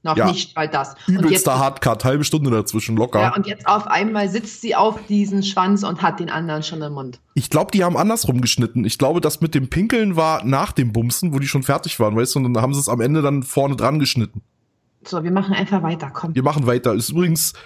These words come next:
Speaker 2: das Originalvideo ist übrigens von eight eight eight Cam Girls, ist da eingeblendet.
Speaker 1: Sagt dir das was?
Speaker 2: Nö.
Speaker 1: Mir auch nicht gut.
Speaker 2: Ist halt ein Cam, Cam Girl, ne? Also.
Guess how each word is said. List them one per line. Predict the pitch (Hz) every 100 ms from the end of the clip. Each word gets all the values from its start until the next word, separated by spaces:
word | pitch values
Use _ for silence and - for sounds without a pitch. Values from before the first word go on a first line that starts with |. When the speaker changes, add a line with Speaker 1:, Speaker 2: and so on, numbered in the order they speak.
| - -
Speaker 2:
das | - -
Originalvideo | 113 135 127 131 165 151
ist | 135
übrigens | 139 139
von | - 123 127
eight | 147
eight | 135 127
eight | 131 127
Cam | 139 180
Girls, | 135 107 156 - -
ist | - -
da | 110 -
eingeblendet. | 120 120 104 113 180 - _ _ - _ _ _ _ _ _ _
Speaker 1:
Sagt | - 233 -
dir | 165
das | 151 -
was? | 151 - -
Speaker 2:
Nö. | 123 120 120 - _ - _ _
Speaker 1:
Mir | 214 202
auch | 147
nicht | 147 143 -
gut. | 151 - _ _
Speaker 2:
Ist | -
halt | 135 139
ein |
Cam, | 143 165 202 -
Cam | 147 175
Girl, | 117 104 107
ne? | 139 175
Also. | 120 110 113